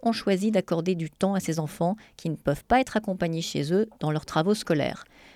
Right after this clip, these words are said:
C'est pour réparer cette injustice sociale qu'a été créé Coup de pouce en quatre-vingt-dix-huit. C'est une réussite et nous en sommes fiers. De nombreux enfants accompagnés par notre association à un moment donné de leur apprentissage ont ensuite pu suivre une scolarité normale,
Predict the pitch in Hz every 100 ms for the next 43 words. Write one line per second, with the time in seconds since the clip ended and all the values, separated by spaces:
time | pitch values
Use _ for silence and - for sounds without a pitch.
0 | - - - 151 156 208 185 175 160 165
1 | 151 151 - - 147 - - 226 247 165
2 | 156 151 - - 151 - - - 190 -
3 | - - 156 - - 147 139 - 151 220
4 | 165 143 - - - 147 156 208 196 -
5 | 262 - 190 170 208 214 170 180 - 175
6 | 156 147 - - - 135 147 151 143 139
7 | - 175 156 160 151 165 165 151 151 -
8 | 147 151 - 143 - 180 147 175 202 214
9 | 254 202 165 175 208 143 - - 147 147
10 | - 156 233 - - - 165 160 - 269
11 | - 220 - - 160 170 208 - - 151
12 | 143 180 240 220 220 160 147